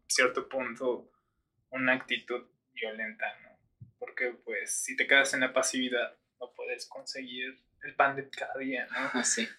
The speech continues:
Speaker 1: Necesitas tener ese grado de acción. Yo creo que ahí está un punto importante, ¿no? Donde podemos relacionar la violencia con acción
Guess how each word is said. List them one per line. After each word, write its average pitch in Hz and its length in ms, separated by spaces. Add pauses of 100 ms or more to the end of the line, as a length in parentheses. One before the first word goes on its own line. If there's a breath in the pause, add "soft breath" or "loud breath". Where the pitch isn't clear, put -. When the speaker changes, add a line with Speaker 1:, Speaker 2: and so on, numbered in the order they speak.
(120)
Speaker 1:
Necesitas 139 640
tener 139 260
ese 131 560
grado 143 240
de 151 80
acción. 202 260
Yo 240 180
creo 269 160
que 277 280 (360 loud breath)
ahí 156 160
está 156 240
un 156 140
punto 147 220
importante, 127 480
¿no? 147 140
Donde 147 240
podemos 160 340
relacionar 143 600
la 160 120
violencia 139 640
con 127 240
acción 156 640